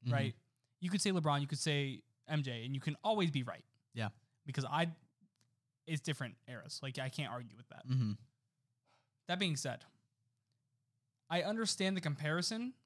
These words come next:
Speaker 2: of saying Steph is M J because Steph's got so many, he has four rings? He has four
Speaker 1: Mm-hmm.
Speaker 2: rings.
Speaker 1: Yep. He
Speaker 2: Two
Speaker 1: got four.
Speaker 2: two-peats, and then he lost one, and then he won one, and then he lost one, and then he won, no, then he lost one, and then he was down for two years, and then he
Speaker 1: Mm-hmm.
Speaker 2: won one.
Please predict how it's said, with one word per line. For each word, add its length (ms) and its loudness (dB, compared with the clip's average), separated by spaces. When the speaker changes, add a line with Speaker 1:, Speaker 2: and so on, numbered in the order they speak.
Speaker 2:
of 180 0
saying 300 0
Steph 260 0
is 80 -8
M 160 0
J 280 -4
because 680 -2
Steph's 640 -6
got 200 -6
so 280 2
many, 280 0
he 220 0
has 140 2
four 220 2
rings? 420 -2
He 60 0
has 80 4
four 180 4
Speaker 1:
Mm-hmm. 80 2
Speaker 2:
rings. 400 -6
Speaker 1:
Yep. 180 0
He 40 -6
Speaker 2:
Two 60 2
Speaker 1:
got 160 4
four. 160 0
Speaker 2:
two-peats, 360 -2
and 80 0
then 80 4
he 60 2
lost 260 2
one, 160 -2
and 100 -4
then 80 0
he 80 2
won 240 2
one, 200 -4
and 80 -4
then 80 -2
he 40 -2
lost 260 2
one, 80 0
and 60 2
then 60 2
he 60 2
won, 480 0
no, 180 0
then 140 -2
he 60 0
lost 280 0
one, 140 0
and 80 -2
then 80 -2
he 120 -4
was 240 -4
down 280 0
for 160 -4
two 180 -2
years, 460 -6
and 120 4
then 120 2
he 80 2
Speaker 1:
Mm-hmm. 80 -2
Speaker 2:
won 160 -8
one. 140 -16